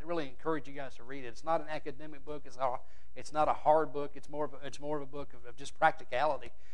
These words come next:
you know, incorporating things into your life that's, that, that, you know, is gonna get you closer to God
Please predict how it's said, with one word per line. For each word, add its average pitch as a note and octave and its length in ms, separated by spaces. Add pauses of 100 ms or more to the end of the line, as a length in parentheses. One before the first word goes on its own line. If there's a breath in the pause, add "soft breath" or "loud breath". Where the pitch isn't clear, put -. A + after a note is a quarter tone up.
(220 soft breath)
you A#2+ 80
know, B2 120
incorporating C#3+ 680
things C#3 260
into C3+ 180
your C3+ 160
life C#3 340
that's, - 240 (200)
that, A#2+ 100 (160)
that, B2 100 (420)
you C#3+ 80
know, B2 220
is C3 140
gonna D3+ 260
get D3 320
you C#3+ 80
closer D3+ 420
to C#3 140
God B2+ 420